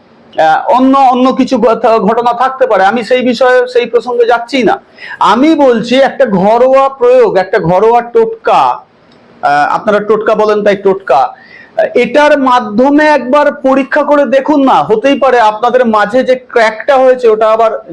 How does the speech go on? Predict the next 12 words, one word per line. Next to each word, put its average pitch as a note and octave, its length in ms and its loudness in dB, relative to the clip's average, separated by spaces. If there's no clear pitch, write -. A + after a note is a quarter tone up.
জুড়ে A3 220 2
যেতে B3 260 0
পারে, B3 280 0
হতে B3 180 2
পারে A#3 240 2
আমাদের G3 400 0
মতন A3 240 -4
লোকেদের G#3+ 380 0
আপনার G#3 300 -2
প্রয়োজনই A3+ 480 2
পড়বে B3 320 0
না। B3+ 180 -8